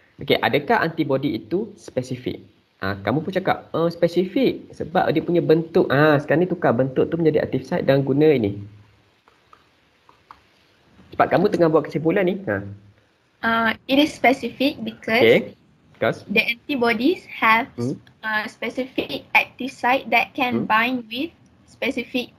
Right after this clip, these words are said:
Speaker 2: antigen.
Speaker 1: Okey, okey. Alright, boleh. Ni complementary ni kamu nak letak kat mana?
Speaker 2: Um, sekejap. Specific active site that is
Speaker 1: Hmm.
Speaker 2: complementary with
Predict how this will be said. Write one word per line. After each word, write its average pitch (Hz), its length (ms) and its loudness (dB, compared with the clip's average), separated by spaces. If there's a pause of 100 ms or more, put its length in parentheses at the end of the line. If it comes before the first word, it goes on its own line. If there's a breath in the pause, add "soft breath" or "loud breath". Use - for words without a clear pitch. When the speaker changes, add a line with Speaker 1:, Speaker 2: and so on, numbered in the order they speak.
(160)
Speaker 2:
antigen. 220 560 -4 (960)
Speaker 1:
Okey, 101 480 -4
okey. 107 320 -2
Alright, 113 320 -2
boleh. 120 240 2
Ni 233 240 4
complementary 202 560 0
ni 254 160 -4
kamu 185 240 0
nak 135 160 -2
letak - 80 -2
kat 92 80 0
mana? 120 240 -2 (480)
Speaker 2:
Um, 226 480 -2 (1120)
sekejap. - 320 -2 (560)
Specific 233 880 -4 (1120)
active - 320 -4
site 254 480 2
that 226 160 4
is 269 160 -4
Speaker 1:
Hmm. 254 160 -2
Speaker 2:
complementary 233 640 -8 (400)
with 233 240 -2